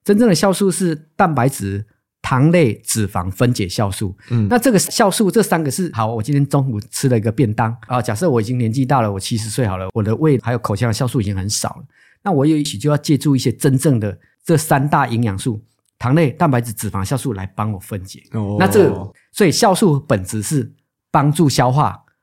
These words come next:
Speaker 1: 而没有促进肠道蠕动的功能，
Speaker 2: 嗯。
Speaker 1: 帮助消化而已。
Speaker 2: 了解，了解。
Speaker 1: 对。
Speaker 2: 那刚刚还有提到说一个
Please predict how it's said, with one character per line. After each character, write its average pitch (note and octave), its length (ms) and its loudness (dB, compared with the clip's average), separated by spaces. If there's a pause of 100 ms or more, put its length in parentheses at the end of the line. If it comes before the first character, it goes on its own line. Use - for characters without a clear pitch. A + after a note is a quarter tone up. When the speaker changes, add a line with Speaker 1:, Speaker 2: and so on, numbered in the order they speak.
(140)
Speaker 1:
而 D#3 240 4
没 E3+ 220 6
有 A2+ 180 4
促 E3+ 320 0
进 D3 220 2
肠 A2+ 240 -2
道 C3+ 160 2
蠕 G2 120 -4
动 B2+ 160 -2
的 G2 80 -2
功 G#2 160 -2
能， F#2+ 140 -6
Speaker 2:
嗯。 A#2 320 -2
Speaker 1:
帮 A#2 140 0
助 B2 100 -4
消 G2+ 160 -4
化 G#2 140 -2
而 F2+ 180 -10
已。 G2 100 -14
Speaker 2:
了 G#2+ 140 -2
解， F#2+ 120 -4
了 F#2 120 -4
解。 G2 100 -6
Speaker 1:
对。 F#2+ 80 -6 (380)
Speaker 2:
那 E3+ 100 0
刚 F#3 120 2
刚 G#3 60 2
还 G#3+ 40 2
有 D#3+ 80 2
提 C3+ 100 0
到 D3 160 2
说 C#3+ 200 2
一 B2+ 60 0
个 A2 300 -2